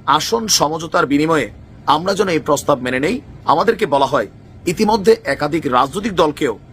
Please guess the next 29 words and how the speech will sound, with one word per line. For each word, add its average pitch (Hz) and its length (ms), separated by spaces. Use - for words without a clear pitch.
এই 214 120
প্রস্তাব 151 420
দেওয়া 120 200
হয়েছে, 123 380
তারা 143 180
শর্ত - 360
সাপেক্ষে 156 480
আওয়ামী 170 280
লীগকে 208 220
পুনর্বাসনে 143 540
রাজি 123 240
হয়েছে। 117 300
তারা 175 220
এক 170 240
ঢিলে 175 360
বিএনপি, 170 640
সেনাবাহিনী, 160 680
হয়তো 190 220
আরো 190 120
দুই 151 140
একটা 151 180
দল, 135 200
আমি 143 120
জানি 147 160
না 143 180
জামাত 139 380
নাকি 131 200
অন্য 131 220
কাউ, 127 280